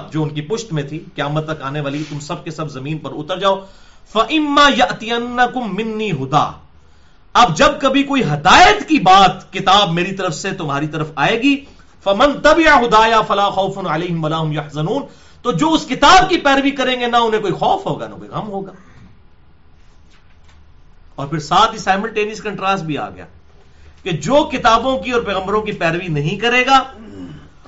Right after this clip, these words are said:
اور اللہ تعالیٰ کی آیات کا کفر کرے گا، "وَالَّذِينَ كَفَرُوا وَكَذَّبُوا بِآيَاتِنَا"، جو کفر کریں گے اور جھٹلا بھی دیں گے،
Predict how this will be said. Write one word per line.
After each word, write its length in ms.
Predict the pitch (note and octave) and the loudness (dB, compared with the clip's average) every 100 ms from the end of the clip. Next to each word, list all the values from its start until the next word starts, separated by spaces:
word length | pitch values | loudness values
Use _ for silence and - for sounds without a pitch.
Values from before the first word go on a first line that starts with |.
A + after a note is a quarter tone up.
| - | -4
اور 160 | - E3+ G3 | 2 2 4
اللہ 260 | G#3+ B3 A#3+ | 4 4 4
تعالیٰ 280 | A#3 A#3+ A#3+ | 4 4 4
کی 140 | B3 | -2
آیات 520 | F3+ F3+ F#3+ A3+ A#3 A3 | 2 4 6 6 4 -2
کا 80 | |
کفر 340 | E3 G3+ - B3 | -2 -2 -2 0
کرے 360 | B3 B3 B3 | 0 0 2
گا، 200 | B3 B3 A#3+ - - - - - - | 6 6 4 -4 -20 -20 -20 -18 -6
"وَالَّذِينَ 480 | F#3 G#3+ A#3 A#3+ B3+ - | -4 -2 -2 -2 -2 -2
كَفَرُوا 420 | C#4 C#4+ C#4 B3+ | 0 2 2 0
وَكَذَّبُوا 480 | - D4 C#4+ C#4 A#3 | 0 2 2 2 0
بِآيَاتِنَا"، 760 | A3 F#3+ F3 D3+ C#3+ A2+ G2 - | 2 4 4 0 -2 -10 -14 -8
جو 80 | D#3+ | -8
کفر 280 | F3 A#3+ C4+ | -6 0 0
کریں 320 | C4+ C4+ D4 | 2 2 2
گے 60 | D#4 | 2
اور 80 | C#4 | 0
جھٹلا 380 | A3+ A#3 D4 | 0 4 6
بھی 120 | D4+ A#3 | 6 2
دیں 240 | F3+ D#3 | -2 -4
گے، 140 | F#2 | -6